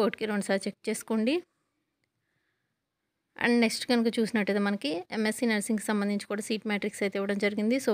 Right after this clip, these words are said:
వ్యూ మీద క్లిక్ చేస్తే మీకు పీడీఎఫ్ ఫైల్ అయితే ఈ విధంగా ఓపెన్ అవుతుంది. ఈ విధంగా ఓపెన్ అయిన తర్వాత ఫస్ట్ నుంచి లాస్ట్ వరకు చెక్ చేసుకోండి. And ఏ కాలేజ్‌లో ఎన్ని సీట్స్ ఉన్నాయనేది and మీకు డిస్క్రిప్షన్ లింక్ అయితే ఇస్తాను, ఒకసారి చెక్ చేసుకోండి క్లియర్గా. And ఈ వీడియో మీకు ఇన్ఫర్మేటివ్ అనిపిస్తే ఖచ్చితంగా ఛానల్ సబ్స్క్రైబ్ చేసుకుని బెల్ ఐకాన్పై క్లిక్ చేసి all నోటిఫికేషన్ మీద క్లిక్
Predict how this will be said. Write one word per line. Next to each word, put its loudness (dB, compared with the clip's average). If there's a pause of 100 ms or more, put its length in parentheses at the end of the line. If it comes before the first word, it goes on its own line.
వ్యూ 0
మీద -2
క్లిక్ -4
చేస్తే -8
మీకు -4
పీడీఎఫ్ -2
ఫైల్ -2
అయితే -4
ఈ -2
విధంగా -2
ఓపెన్ -4
అవుతుంది. -8
ఈ -2
విధంగా -2
ఓపెన్ -2
అయిన -2
తర్వాత -2
ఫస్ట్ -4
నుంచి -4
లాస్ట్ -2
వరకు -4
చెక్ -4
చేసుకోండి. -4
And -2
ఏ -4
కాలేజ్‌లో -2
ఎన్ని -2
సీట్స్ -4
ఉన్నాయనేది -2 (400)
and 2
మీకు -2
డిస్క్రిప్షన్ -2
లింక్ -2
అయితే 0
ఇస్తాను, -4
ఒకసారి -2
చెక్ -6
చేసుకోండి -4
క్లియర్గా. -2 (380)
And 2
ఈ 2
వీడియో 4
మీకు -2
ఇన్ఫర్మేటివ్ -2
అనిపిస్తే -6
ఖచ్చితంగా -6
ఛానల్ 0
సబ్స్క్రైబ్ -8
చేసుకుని -4
బెల్ 0
ఐకాన్పై -4
క్లిక్ -10
చేసి -6
all -2 (140)
నోటిఫికేషన్ -6
మీద -8
క్లిక్ -12